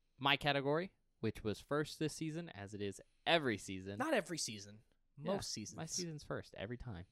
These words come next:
Speaker 1: It's how my notes work.
Speaker 2: Oh, I thought you meant, like, I pick it first every time. Which I was
Speaker 1: No,
Speaker 2: like, "That's not the
Speaker 1: usually you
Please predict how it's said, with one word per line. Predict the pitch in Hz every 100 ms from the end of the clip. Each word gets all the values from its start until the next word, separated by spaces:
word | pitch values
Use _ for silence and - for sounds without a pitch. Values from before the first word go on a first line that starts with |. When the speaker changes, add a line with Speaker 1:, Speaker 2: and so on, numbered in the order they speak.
| _ -
Speaker 1:
It's | 165 -
how | 208
my | 160
notes | 104 98 -
work. | 90 87 - _ - - -
Speaker 2:
Oh, | 202
I | 180
thought | 214 240
you | 233
meant, | 202
like, | 175 139
I |
pick | - 202 -
it | -
first | 135 117
every | 113 110
time. | - 98 92 120
Which | 135
I | 151
was | 117
Speaker 1:
No, |
Speaker 2:
like, | 107
"That's | 113
not | 202
the |
Speaker 1:
usually | 302
you | 453